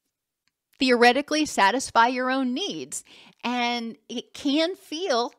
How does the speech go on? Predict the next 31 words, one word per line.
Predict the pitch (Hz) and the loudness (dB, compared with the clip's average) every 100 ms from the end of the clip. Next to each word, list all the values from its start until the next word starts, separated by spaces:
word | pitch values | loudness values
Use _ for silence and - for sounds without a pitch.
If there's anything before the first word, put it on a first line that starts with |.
| _ - _ | _ -20 _
much | 208 214 247 285 - | -8 0 0 0 -6
less | 226 233 240 269 - - - _ _ | 0 2 2 0 -6 -8 -12 _ _
threatening. | 240 277 349 196 185 - 208 _ - - | -2 -2 -2 -6 -8 -8 -14 _ -20 -20
It | 196 - | -20 -6
can | 285 294 262 | -2 -2 -2
feel | - 277 269 | -4 -2 0
much | 226 233 - | -2 -4 -6
less | 233 240 196 | -6 -6 -6
vulnerable. | 185 254 349 233 - - - _ _ _ _ _ _ - - _ _ _ _ _ _ | -4 -2 -2 -4 -4 -12 -16 _ _ _ _ _ _ -20 -20 _ _ _ _ _ _
Where | 190 262 | 2 2
did | 311 311 | 2 -4
it | |
come | - 370 480 | -2 -2 -2
from? | - - - _ _ _ _ _ _ - | -4 -4 -8 _ _ _ _ _ _ -4
Well, | 277 262 | 0 2
a | |
lot | 247 294 370 | 6 6 6
of | |
people | - 349 320 269 | 0 -2 -2 0
learn | 277 294 | 0 -2
to | 240 | -2
be | 277 | -4
self-centered | 277 - 277 - - 302 285 190 262 - _ _ _ 208 | -2 -2 -2 -4 0 2 2 0 -2 -8 _ _ _ -8
because | 240 247 214 - | -4 -2 -2 -2
either | 254 226 | -2 0
they | 220 190 | 0 -2
were | 170 | -2
taught | - - 349 - | 0 2 2 2
to | 240 | -4
be | 240 | -4
entitled, | 196 180 - 160 160 214 | -4 -6 -6 -2 -2 -2